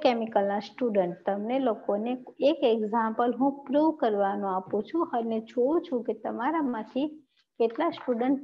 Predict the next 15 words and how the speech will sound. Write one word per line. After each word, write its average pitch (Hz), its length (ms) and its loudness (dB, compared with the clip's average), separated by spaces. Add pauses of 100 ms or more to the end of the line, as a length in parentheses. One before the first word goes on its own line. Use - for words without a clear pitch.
પ્રૂવ 294 180 2 (100)
કરી 196 260 2
શકે - 280 -8 (100)
છે. - 100 -10 (260)
અને 247 180 2 (420)
even 254 220 4
though 302 180 2
તમને 240 280 0
લોકોને 202 320 -2 (160)
કોઈ 254 260 4
ક્વેશ્ચન 247 560 2
હોય 233 220 -4
કે 214 140 0
જે 214 80 2 (180)
ના 190 180 -4